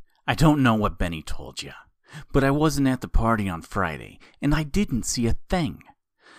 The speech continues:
I certainly wasn't the last one to see Lacey alive. Because I didn't see her after ten o'clock that morning. Benny called me at three, and I could hear her in the background.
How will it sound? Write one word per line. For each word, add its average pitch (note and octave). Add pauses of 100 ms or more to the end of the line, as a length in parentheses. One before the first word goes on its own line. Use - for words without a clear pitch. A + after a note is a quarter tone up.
(100)
I A#2
certainly B2
wasn't F2+
the E2+
last F2
one F2
to D#2
see F#2
Lacey F2
alive. D2+ (1160)
Because G#3
I G#3+
didn't G#3+
see B3
her D#3 (280)
after D#3+
ten F#3+
o'clock F3+
that F3
morning. F#3+ (540)
Benny F3
called G#3+
me C#3+
at -
three, G#3+ (300)
and B2+
I A#2
could A#2
hear D#3
her G2
in F#2+
the F#2+
background. A2